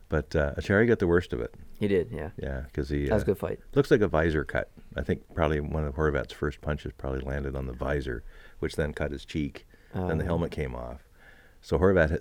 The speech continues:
Speaker 1: Horvat's helmet stayed on the whole time, and he was just feeding him.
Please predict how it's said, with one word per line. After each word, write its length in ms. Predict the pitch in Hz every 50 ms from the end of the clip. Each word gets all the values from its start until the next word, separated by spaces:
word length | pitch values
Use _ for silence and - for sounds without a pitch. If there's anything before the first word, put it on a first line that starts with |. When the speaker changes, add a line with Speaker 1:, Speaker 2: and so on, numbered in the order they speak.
| - - - 78
Speaker 1:
Horvat's 400 | 76 82 90 85 87 78 - -
helmet 260 | 82 82 82 78 -
stayed 200 | - 80 78 73
on 140 | 76 76 73
the 40 | 71
whole 160 | 76 71 71
time, 240 | - - 71 69 67
and 60 | 69 73
he 60 | 73
was 80 | 73 71
just 180 | 73 69 - - 92 - - - - - - -
feeding 260 | - 78 78 69 64
him. 80 | 64